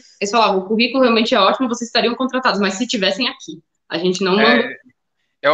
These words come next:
Speaker 2: eu acho que é o que você falou, é mesmo questão do medo. É, eu, quando tava
Speaker 1: Tem
Speaker 2: no
Speaker 1: muito
Speaker 2: Brasil,
Speaker 1: receio.
Speaker 2: mesmo com nacionalidade, eu fazia processo seletivo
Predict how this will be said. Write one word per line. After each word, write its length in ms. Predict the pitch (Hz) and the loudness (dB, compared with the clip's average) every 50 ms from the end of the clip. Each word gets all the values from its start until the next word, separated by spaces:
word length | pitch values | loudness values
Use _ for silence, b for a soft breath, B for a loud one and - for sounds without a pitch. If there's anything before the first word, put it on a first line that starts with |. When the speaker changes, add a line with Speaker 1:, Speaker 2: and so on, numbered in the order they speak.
| 160 139 | 0 2
Speaker 2:
eu 120 | 131 151 151 | 2 2 2
acho 180 | 151 147 - - | 2 2 0 0
que 60 | 175 | -2
é 20 | |
o 60 | 165 156 | -2 0
que 100 | 165 156 | -2 -6
você 100 | - 160 | -6 -6
falou, 260 | - 160 143 131 127 | -4 -2 0 2 4
é 120 | 127 127 | 2 2
mesmo 360 | 123 127 123 127 127 - 139 | 0 0 -2 -4 -4 -4 -6
questão 360 | 131 135 127 - - 131 135 135 | -8 -8 -6 -4 -4 -6 -6 -6
do 120 | 139 139 | -8 -6
medo. 440 | 127 127 117 123 131 135 123 110 113 110 107 104 101 98 95 95 92 | -2 0 0 2 2 0 0 -2 -4 -4 -4 -2 -2 -2 -2 -2 -2
É, 320 | 90 87 82 92 95 90 - | -2 -2 -2 -2 -2 -2 -4
eu, 240 | - 95 107 113 113 | -4 -6 -6 -6 -8
quando 280 | - _ - 117 120 - | -12 _ -10 -8 -6 -2
tava 120 | - 120 226 | 0 0 2
Speaker 1:
Tem 60 | 226 | 2
Speaker 2:
no 60 | 226 | 2
Speaker 1:
muito 100 | 226 254 247 254 | 2 0 0 0
Speaker 2:
Brasil, 180 | 233 - - - | -2 -4 -4 -4
Speaker 1:
receio. 200 | 196 180 196 - - - - _ _ _ _ _ _ - | -6 -6 -8 -10 -18 -20 -20 _ _ _ _ _ _ -6
Speaker 2:
mesmo 340 | 110 123 135 151 175 170 | -2 0 0 0 -2 -4
com 100 | 165 180 | -6 -4
nacionalidade, 760 | 170 156 151 - 175 151 139 139 135 127 117 117 123 127 127 | -4 -4 -4 -2 -2 -2 0 0 0 0 0 0 0 0 -2
eu 40 | 123 | -4
fazia 460 | - - 131 123 117 117 123 147 170 | -2 -2 -2 -2 -2 -4 -4 -4 -2
processo 400 | - - 127 - - 127 113 - | -4 -4 -6 -4 -4 -4 -4 -4
seletivo 400 | - 131 113 117 - - - 117 | -6 -6 -6 -6 -6 -8 -12 -12